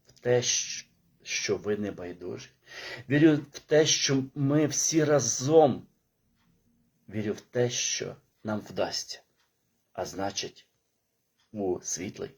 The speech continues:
сонячний, завтрашній ранок. І я продовжую читати поезію. Зараз прочитаю вам свою одну з найновіших.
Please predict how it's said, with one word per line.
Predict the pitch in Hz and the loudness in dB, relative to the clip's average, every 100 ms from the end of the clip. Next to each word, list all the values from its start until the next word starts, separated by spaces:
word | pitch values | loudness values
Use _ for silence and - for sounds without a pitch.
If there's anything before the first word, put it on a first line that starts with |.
| _ _ _ _ | _ _ _ _
сонячний, | - - 85 98 - 71 - _ _ _ - | -16 -10 -10 -8 -8 -8 -16 _ _ _ -14
завтрашній | 87 78 - - - 110 _ _ _ _ | -12 -10 -10 -8 -8 -12 _ _ _ _
ранок. | 85 - _ _ _ _ - - - - | -18 -18 _ _ _ _ -20 -20 -20 2
І | 120 | 6
я | 123 | 6
продовжую | 123 110 143 147 113 101 | 2 0 -2 -2 -6 -8
читати | - - 95 - | -10 -12 -14 -12
поезію. | - 98 127 127 113 131 _ _ _ _ _ _ - _ _ _ _ _ _ _ _ _ _ _ _ | -6 -4 -6 -6 -12 -14 _ _ _ _ _ _ -20 _ _ _ _ _ _ _ _ _ _ _ _
Зараз | 110 107 95 - - - _ _ _ _ | -2 -2 0 -4 -10 -18 _ _ _ _
прочитаю | - - - 120 | -12 -10 -6 -4
вам | 110 107 | -4 -4
свою | - 101 104 110 - _ _ _ _ _ _ _ | 0 2 2 -2 -8 _ _ _ _ _ _ _
одну | 98 92 101 110 | 0 2 2 0
з | 104 | 0
найновіших. | 101 98 98 123 - - - - | -4 -4 -6 -6 -6 -6 -12 -20